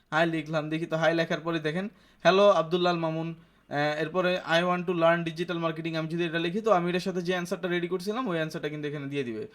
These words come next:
So আমি এটা দেখানোর জন্য আমি আরেকটা কাজ করি, এখান থেকে কনভারসেশনগুলো ডিলিট করে ফেলি, ডিলিট কনভারসেশন,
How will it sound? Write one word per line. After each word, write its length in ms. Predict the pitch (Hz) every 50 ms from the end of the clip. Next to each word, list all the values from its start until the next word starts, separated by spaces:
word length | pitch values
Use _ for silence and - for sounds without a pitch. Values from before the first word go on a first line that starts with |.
| - - - _ - -
So 60 | 208
আমি 140 | 208 208 208
এটা 160 | 196 214 226
দেখানোর 360 | 208 220 208 226 220 226 208
জন্য 180 | 208 214 220 233
আমি 140 | 220 196
আরেকটা 320 | 180 165 160 165 - 180 175
কাজ 240 | - 170 156 - -
করি, 240 | - 160 160 170
এখান 220 | 151 147 156 151 151
থেকে 200 | 156 160 165 170
কনভারসেশনগুলো 840 | 170 - 147 147 151 151 147 - 160 151 170 165 165 156 170 180 202
ডিলিট 360 | 175 143 139 147 147 143 -
করে 160 | - 135 117
ফেলি, 280 | 107 110 - 110 104 85 _ _ _ _ _ _ _ - 127
ডিলিট 300 | 135 139 143 156 156 -
কনভারসেশন, 640 | - 160 160 160 165 160 - 175 170 185 214 226